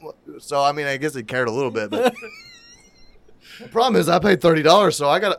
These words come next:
Speaker 1: them motherfu-, that tournament was twenty dollars.
Speaker 2: And
Speaker 1: There's
Speaker 2: you try
Speaker 1: a
Speaker 2: to get me to go out there.
Speaker 1: Yeah, I didn't know.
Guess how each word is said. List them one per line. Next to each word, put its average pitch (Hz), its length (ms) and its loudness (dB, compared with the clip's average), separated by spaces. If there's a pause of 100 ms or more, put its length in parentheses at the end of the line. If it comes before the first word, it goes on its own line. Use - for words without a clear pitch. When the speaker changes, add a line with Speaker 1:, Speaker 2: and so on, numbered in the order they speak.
Speaker 1:
them 320 260 -4
motherfu-, 262 540 0
that 269 180 0
tournament 240 360 -2
was 165 160 -8
twenty 208 360 -10
dollars. 170 600 0 (420)
Speaker 2:
And 202 100 0
Speaker 1:
There's 208 100 0
Speaker 2:
you 262 60 2
try 226 80 8
Speaker 1:
a 214 40 4
Speaker 2:
to 220 60 0
get 220 160 6
me 208 140 2
to 208 80 0
go 185 140 2
out 175 240 -2
there. 160 140 -2
Speaker 1:
Yeah, 247 280 4
I 151 120 -2
didn't 190 180 -6
know. 233 380 0